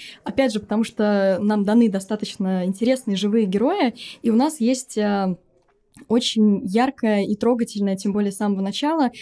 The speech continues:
э, в первой серии линия любовная между Игорем и Вероникой. Вот, мы очень много говорили о Валерке, да, и, в принципе, вот, э, еще один герой, который там тоже имеет огромное значение,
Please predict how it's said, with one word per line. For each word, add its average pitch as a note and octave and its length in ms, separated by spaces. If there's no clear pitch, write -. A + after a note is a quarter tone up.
э, G#3 120
в G3+ 80
первой G#3+ 320
серии C4 400
линия G3+ 560
любовная F#3+ 640
между F#3+ 400
Игорем G3 400
и - 20
Вероникой. G#3+ 580
Вот, G3+ 200
мы B3 180
очень B3 240
много A3+ 180
говорили G#3 360
о G3 60
Валерке, B3 440
да, A3 220
и, G3+ 640
в F#3+ 80
принципе, G3 800
вот, F#3+ 320
э, F#3+ 240
еще F#3 280
один A3 240
герой, G3 240
который F#3 320
там F#3 140
тоже F#3 280
имеет F#3 460
огромное F#3+ 320
значение, A3 640